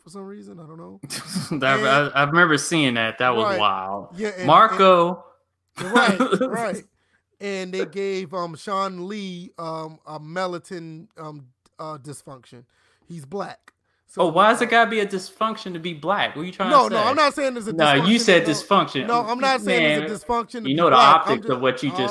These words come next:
Speaker 2: said. Just,
Speaker 1: I'm
Speaker 2: yeah.
Speaker 1: not, I'm not
Speaker 2: Mm-hmm.
Speaker 1: saying there's a dysfunction to be
Speaker 2: Mm.
Speaker 1: black. I'm saying there's a dysfunction for him 'cause he's not black. So he needs to get fixed.
Speaker 2: You know
Speaker 1: So,
Speaker 2: the optics
Speaker 1: um,
Speaker 2: sounded bad on that one.
Speaker 1: <laughs> Yeah, it did sound bad.
Speaker 2: <laughs>
Speaker 1: I agree.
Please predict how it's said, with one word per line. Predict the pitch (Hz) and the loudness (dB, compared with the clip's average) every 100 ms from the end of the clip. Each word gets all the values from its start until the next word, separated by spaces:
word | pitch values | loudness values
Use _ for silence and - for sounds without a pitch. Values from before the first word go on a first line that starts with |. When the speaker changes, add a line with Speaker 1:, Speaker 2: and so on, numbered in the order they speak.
| - | -2
Speaker 2:
said. | 135 123 117 | -2 -2 -2
Just, | 113 - - | -8 -10 -4
Speaker 1:
I'm | 185 220 | -2 0
Speaker 2:
yeah. | 226 | 0
Speaker 1:
not, | 240 - | -2 -2
I'm | 185 202 | -6 -4
not | 214 226 | -4 -4
Speaker 2:
Mm-hmm. | 220 | -4
Speaker 1:
saying | 226 226 | -6 -6
there's | 208 | -10
a | 208 | -8
dysfunction | 202 - 214 196 214 | -10 -8 -10 -10 -14
to | 202 | -14
be | 190 202 | -14 -10
Speaker 2:
Mm. | |
Speaker 1:
black. | 185 160 156 | -8 -8 -10
I'm | 165 | -12
saying | 214 185 | -10 -10
there's | 165 | -12
a | 165 | -14
dysfunction | 156 147 - 185 - 165 | -16 -18 -14 -14 -14 -18
for | - | -16
him | 143 233 196 | -10 -8 -10
'cause | - 175 | -12 -14
he's | 147 135 | -14 -8
not | 226 208 - | -6 -6 -8
black. | 147 - _ _ _ _ _ | -20 -20 _ _ _ _ _
So | - 185 | -14 -12
he | 147 247 247 | -10 -8 -8
needs | 220 - | -10 -12
to | |
get | 175 147 | -14 -14
fixed. | - 120 _ - _ _ - | -18 -20 _ -20 _ _ -18
Speaker 2:
You | 127 | -12
know | 131 | -8
Speaker 1:
So, | 190 | -6
Speaker 2:
the | 170 | -2
optics | 202 170 165 160 | -2 -2 -6 -8
Speaker 1:
um, | |
Speaker 2:
sounded | - 110 101 98 | -6 -6 -6 -14
bad | 98 95 | -16 -16
on | 95 98 | -18 -20
that | 92 | -20
one. | - - - | -20 -20 -20
Speaker 1:
<laughs> | - - | -20 -10
Yeah, | 196 | -10
it | 185 | -10
did | 156 131 | -14 -20
sound | 143 127 117 | -20 -20 -18
bad. | - | -8
Speaker 2:
<laughs> | 165 | 0
Speaker 1:
I | 180 196 | 2 2
agree. | 156 190 165 | 0 -4 -6